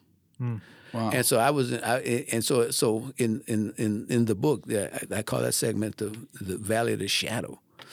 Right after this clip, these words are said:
Speaker 3: You know, I was in a dangerous, I was already an endangered species. You know,
Speaker 1: Mm-hmm.
Speaker 3: I, I, I had, I had little t-, life expectancy of my own.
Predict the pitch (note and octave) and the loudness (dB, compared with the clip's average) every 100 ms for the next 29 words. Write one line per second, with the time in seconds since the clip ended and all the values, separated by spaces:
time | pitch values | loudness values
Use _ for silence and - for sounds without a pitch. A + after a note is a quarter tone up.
0 | - G2 G2 A2+ G#2+ F#2+ E2 G#2 G#2+ - | -10 -2 2 2 0 -4 -2 -2 -2 0
1 | A2+ A2+ B2 B2+ A#2+ F#2 G2 G2+ A#2+ A#2+ | 2 4 4 4 4 2 2 2 2 0
2 | G#2 G2+ - A#2+ A#2+ - F2+ G2+ G2 G2+ | 0 -2 0 0 0 0 -2 -4 -4 -6
3 | - B2 G#2+ A#2+ G2 - F#2+ G2 G2+ - | -6 -4 -4 -2 -2 -4 -4 -4 -4 -6
4 | G#2 - F#2+ C3 A#2+ - A#2 A#2+ F#2+ A2 | -10 -4 -2 0 0 0 -2 0 0 0
5 | B2+ G#2+ - - - - _ _ - A2 | 0 -2 -6 -12 -16 -18 _ _ -6 -2
6 | B2 - - - G2+ - G#2+ A2 F#2+ - | -2 -2 -6 -4 -6 -6 -6 -6 -8 -10
7 | - - G2 G2+ C3 B2+ | -10 -2 0 0 2 0